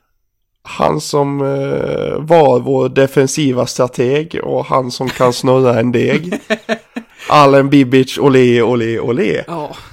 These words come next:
Speaker 2: Ja, nej,
Speaker 1: Fantastisk ramsa för
Speaker 2: nej.
Speaker 1: övrigt.
Speaker 2: Ja, verkligen.
Speaker 1: Den vill jag ha
Speaker 2: Verkligen.
Speaker 1: tillbaka.
Speaker 2: Ja.
Speaker 1: Kom, kom hem, Allen. Jag vill ha ramsan.
Speaker 2: <laughs> Ja, där, där har vi. När jag, när jag såg den bilden på, eh,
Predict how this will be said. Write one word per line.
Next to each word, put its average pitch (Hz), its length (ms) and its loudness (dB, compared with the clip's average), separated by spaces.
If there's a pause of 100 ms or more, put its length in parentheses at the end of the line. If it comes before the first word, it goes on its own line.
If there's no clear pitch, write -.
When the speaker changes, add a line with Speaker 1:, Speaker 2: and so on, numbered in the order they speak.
(720)
Speaker 2:
Ja, 170 280 -8 (100)
nej, 196 220 -10
Speaker 1:
Fantastisk 135 600 -2
ramsa 120 320 0
för 113 100 -4
Speaker 2:
nej. 110 60 -4
Speaker 1:
övrigt. 117 120 -6
Speaker 2:
Ja, 165 120 -6
verkligen. - 320 -18 (440)
Speaker 1:
Den 277 240 6
vill 127 100 2
jag 120 80 2
ha 117 60 0
Speaker 2:
Verkligen. 190 240 2
Speaker 1:
tillbaka. 113 400 0 (220)
Speaker 2:
Ja. 175 280 -2
Speaker 1:
Kom, 160 260 0 (280)
kom 190 420 -4 (140)
hem, 196 420 -2
Allen. 139 480 -2
Jag 170 180 2
vill 170 220 2
ha 160 280 0
ramsan. 170 720 -2
Speaker 2:
<laughs> 151 40 -18 (1700)
Ja, - 280 0
där, 220 320 -2 (120)
där 220 180 -2
har 214 200 0
vi. 165 160 -6
När 202 100 -8
jag, 214 140 -4
när 214 80 -4
jag 208 120 -4
såg 208 340 -8
den 156 160 -8
bilden 143 460 -10
på, 135 420 -6
eh, 131 100 -8